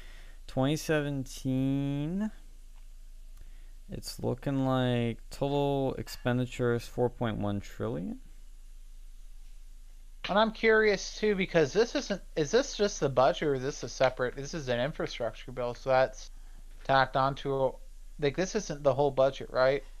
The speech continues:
Speaker 2: This is just an infrastructure bill.
Speaker 1: No, the, I think the infrastructure bill,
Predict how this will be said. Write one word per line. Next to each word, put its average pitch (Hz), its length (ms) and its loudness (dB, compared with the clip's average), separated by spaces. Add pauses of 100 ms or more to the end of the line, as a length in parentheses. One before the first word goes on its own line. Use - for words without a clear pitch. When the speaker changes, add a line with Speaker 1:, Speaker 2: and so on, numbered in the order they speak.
(360)
Speaker 2:
This 160 160 -8
is 160 80 -6
just 156 240 -2
an 131 80 -2
infrastructure 127 760 -6
bill. - 320 -6 (380)
Speaker 1:
No, 127 160 2
the, 113 260 0
I 120 80 2
think 185 160 -2
the 196 80 0
infrastructure 117 800 -2
bill, 95 680 2